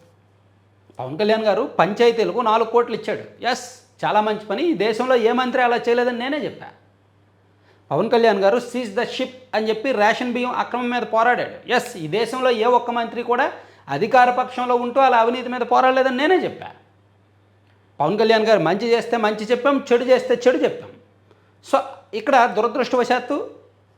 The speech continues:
జగన్మోహన్ రెడ్డి గారిని అభిమానించి, ఆరాధించి, ఎమోషనల్గా చూసేవాళ్ళు పేదలు, నిరుపేదలు, ఎస్సీ, ఎస్టీ, మైనారిటీ వర్గాలు.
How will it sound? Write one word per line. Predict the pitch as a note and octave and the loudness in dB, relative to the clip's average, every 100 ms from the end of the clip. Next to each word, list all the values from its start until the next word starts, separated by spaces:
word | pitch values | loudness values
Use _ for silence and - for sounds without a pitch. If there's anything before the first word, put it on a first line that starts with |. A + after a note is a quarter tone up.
| _ _ C3+ | _ _ -12
జగన్మోహన్ | C#3 F#3 B3 B3+ A#3+ | -6 -2 2 4 4
రెడ్డి | A#3+ A#3+ | 0 0
గారిని | B3 A#3+ A#3+ | 0 0 -4
అభిమానించి, | - F#3 A3 A#3+ A#3 A3+ A#3+ | -2 0 2 2 0 -6 -6
ఆరాధించి, | E3+ F#3+ A#3 A3+ A3 A3 A#3 | 0 2 2 2 -2 -6 -6
ఎమోషనల్గా | F3+ A3+ A#3+ A#3+ A#3+ A#3+ A#3 | -4 -2 -2 -2 0 0 -2
చూసేవాళ్ళు | A#3 - A#3 A#3 G#3 A3 - - _ | -6 -2 0 0 0 -4 -6 -16 _
పేదలు, | - - B3+ F#3 | 4 4 2 -2
నిరుపేదలు, | D#3 A#3 C4 B3+ F3 G#2 - _ - | -4 -4 0 0 0 -4 -14 _ -6
ఎస్సీ, | G3 - G#3 | -6 -4 -6
ఎస్టీ, | F#3 G#3 G#3 G3+ | -4 -6 -6 -6
మైనారిటీ | F#3 G#3 G#3 F#3+ F3+ | -2 0 0 -2 -4
వర్గాలు. | C#3+ A2 F2 | -6 -8 -16